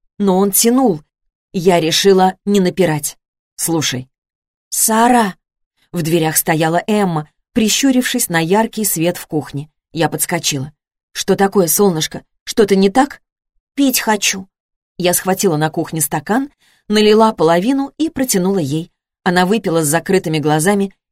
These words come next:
и вытерла губы тыльной стороной ладони. «Хочешь пописать?» «Нет». Итан не сводил с нас оценивающего взгляда. Я отвела ее обратно в спальню и помогла забраться в постель.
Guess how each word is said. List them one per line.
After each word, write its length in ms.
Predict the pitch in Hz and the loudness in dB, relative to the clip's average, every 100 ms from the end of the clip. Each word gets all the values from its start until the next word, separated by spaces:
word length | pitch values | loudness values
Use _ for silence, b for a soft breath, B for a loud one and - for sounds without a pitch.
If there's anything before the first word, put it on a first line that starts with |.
| - | -2
и 120 | 233 | 0
вытерла 500 | 226 285 269 269 226 | 2 2 2 2 2
губы 380 | 190 202 220 233 | 2 2 2 0
тыльной 460 | - 175 202 208 208 | 0 0 2 2 -2
стороной 440 | - 160 147 160 | -2 0 0 0
ладони. 480 | 165 156 143 143 - _ _ _ _ - | -2 -2 -4 -8 -18 _ _ _ _ -2
«Хочешь 360 | 277 - 370 | -2 -2 -2
пописать?» 560 | - - 165 - - - _ _ _ - | -2 -2 -2 -4 -6 -14 _ _ _ -8
«Нет». 520 | 240 233 202 247 - _ _ _ _ _ - | -2 2 2 2 -2 _ _ _ _ _ -4
Итан 340 | 180 190 175 | -2 0 -2
не 80 | 175 | 0
сводил 420 | - 160 147 156 | 0 0 0 -2
с 80 | - | -2
нас 300 | 151 185 - _ - | -2 -2 -4 _ -6
оценивающего 840 | 190 - 165 160 160 170 - 196 190 | -4 -2 -2 -2 -2 -4 -4 -2 -2
взгляда. 500 | 175 160 135 139 - _ _ _ - | -2 -2 -2 -4 -12 _ _ _ -6
Я 240 | 165 170 | 0 2
отвела 340 | - 165 160 180 | 2 -2 0 0
ее 380 | 170 151 165 - | 0 0 -2 0
обратно 420 | 165 156 147 147 | -2 -2 -2 -4
в 40 | |
спальню 500 | - 214 208 160 151 _ _ - | -2 0 2 0 -4 _ _ -2
и 140 | 285 | 0
помогла 500 | 277 202 185 165 196 | 2 2 2 2 2
забраться 460 | 185 151 151 165 165 | 2 0 0 -2 -6
в 80 | - | -4
постель. 480 | 151 - 139 147 | -4 -4 -6 -10